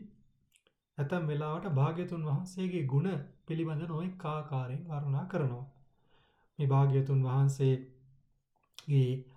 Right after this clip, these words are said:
අරහං සම්මා සම්බුද්ධ විජ්ජාචරණ සම්පන්නාදී ගුණ ගැන නොයෙක් විදිහේ වර්ණනා කරනවා.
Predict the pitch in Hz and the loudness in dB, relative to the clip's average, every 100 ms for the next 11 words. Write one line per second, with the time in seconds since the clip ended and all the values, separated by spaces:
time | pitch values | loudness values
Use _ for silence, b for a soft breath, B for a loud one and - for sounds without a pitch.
0 | B - 120 131 147 160 160 156 143 127 | B -6 -2 2 2 0 -4 -6 -4 -2
1 | 127 143 180 180 165 165 156 139 147 127 | 0 0 0 -4 -6 -4 -2 -2 0 -2
2 | 117 117 139 139 156 156 156 151 160 160 | -2 0 2 2 -2 -6 -8 -8 -8 -8
3 | 165 156 151 147 135 127 120 135 170 139 | -6 -6 -4 -2 -2 -4 -2 0 0 -4
4 | - - _ _ - 170 175 160 151 143 | -8 -18 _ _ -10 -6 -6 -8 -4 -2
5 | 123 180 147 139 123 180 180 131 113 | 0 0 -2 -2 -2 -4 -2 -2 -4